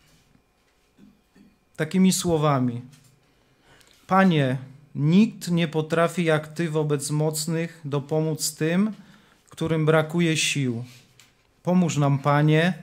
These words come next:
nasz Boże, bo oparliśmy się na Tobie i w Twoim imieniu przyszliśmy stawić czoła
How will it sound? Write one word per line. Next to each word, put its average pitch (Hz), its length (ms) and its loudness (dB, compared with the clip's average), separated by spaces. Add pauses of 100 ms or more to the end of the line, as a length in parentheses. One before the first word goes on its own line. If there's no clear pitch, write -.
(400)
nasz 147 240 -2
Boże, 127 540 -4 (1160)
bo 143 180 -2
oparliśmy 180 760 0
się 175 240 0
na 165 140 0
Tobie 139 520 -4 (680)
i 139 80 -4
w - 100 -10
Twoim 190 420 2
imieniu 185 380 6
przyszliśmy 185 760 0
stawić 170 500 -2
czoła 160 560 0